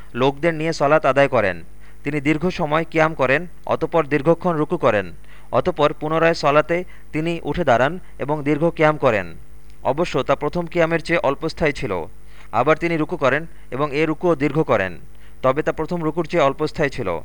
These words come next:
অতঃপর তিনি সাজদা করেন এবং সাজদাও দীর্ঘক্ষণ করেন। অতঃপর তিনি প্রথম রাকাতে যা করেছিলেন,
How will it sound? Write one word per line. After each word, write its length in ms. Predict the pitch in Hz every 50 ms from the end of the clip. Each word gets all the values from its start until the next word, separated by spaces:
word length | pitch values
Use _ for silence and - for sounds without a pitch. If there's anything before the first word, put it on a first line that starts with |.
| - - - - - - - -
অতঃপর 320 | 110 120 - 156 147 170 160
তিনি 180 | 170 170 165
সাজদা 340 | 156 - 151 147 131 160 160
করেন 320 | - 139 127 135 156 180 - - - - -
এবং 200 | - 120 139 147
সাজদাও 440 | - - 147 143 139 135 170 170 165
দীর্ঘক্ষণ 500 | 143 147 147 135 156 156 - 165 156 147
করেন। 380 | - 123 98 92 87 82 78 - - - - - - - - - -
অতঃপর 380 | 101 - - 165 165 165 170
তিনি 180 | 165 175 175 170
প্রথম 360 | - 139 143 - 180 170 160
রাকাতে 320 | 151 147 - 165 156 165 156
যা 160 | 139 135 127
করেছিলেন, 580 | - 147 147 160 - 185 156 120 95 87 80